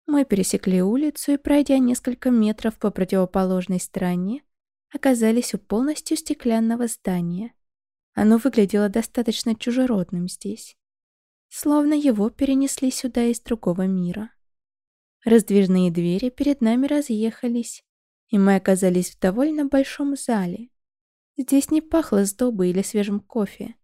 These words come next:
Здесь вообще ничем не пахло. Странно. «Таня, а почему здесь так стерильно, что ли?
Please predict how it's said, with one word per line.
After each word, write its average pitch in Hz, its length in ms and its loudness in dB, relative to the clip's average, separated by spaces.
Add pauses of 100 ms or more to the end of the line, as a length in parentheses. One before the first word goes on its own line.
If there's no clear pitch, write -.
(640)
Здесь 202 560 -2
вообще 214 400 -4
ничем 175 420 -4
не 180 120 -2
пахло. 202 500 -10 (920)
Странно. 202 840 -4 (1700)
«Таня, 196 500 2
а 190 180 -2
почему 233 420 -2
здесь 277 240 0
так - 240 -2
стерильно, 208 720 -2
что - 360 -8
ли? 202 260 -10